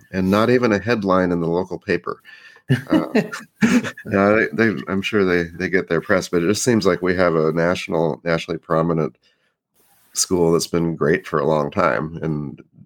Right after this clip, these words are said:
Speaker 1: not a lot of noise. I think we have the Dallas Cowboys that make a lot of noise, and they're not typically that good, but here's T C U, who is.
Speaker 2: And I don't think people understand just how shocking this is.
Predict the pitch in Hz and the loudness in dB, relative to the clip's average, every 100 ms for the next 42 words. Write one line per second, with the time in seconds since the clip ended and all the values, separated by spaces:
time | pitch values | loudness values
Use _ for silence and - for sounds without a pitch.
0 | _ - 92 98 101 98 90 87 90 69 | _ -4 0 2 4 4 2 0 0 0
1 | - 71 87 - _ _ _ - - - | -2 -4 -6 -10 _ _ _ -20 -20 -20
2 | _ 85 82 85 71 80 76 76 82 - | _ -6 -2 0 -2 -4 0 2 0 -2
3 | 90 85 80 73 73 - 71 73 - - | -2 0 2 0 0 -4 -4 -4 -2 0
4 | - - 71 69 - 65 71 71 69 - | 0 0 0 0 -2 -4 -4 -4 -6 -8
5 | _ - - - 82 - 78 73 67 85 | _ -20 -20 -14 -12 -4 -2 0 0 0
6 | 82 71 62 92 87 - 82 - 87 76 | 0 0 0 0 0 -2 -4 0 0 2
7 | 78 92 - - - - - - - - | 2 2 0 -6 -12 -20 -20 -20 -12 -2
8 | 139 180 240 220 175 - 175 147 127 120 | 0 2 2 2 0 -2 -2 -2 -2 -2
9 | 151 127 123 139 117 - 139 131 - 85 | -2 -2 -2 0 0 0 -2 -2 -4 -10
10 | 87 92 - - 67 - - | -8 -8 -6 -6 -8 -10 -14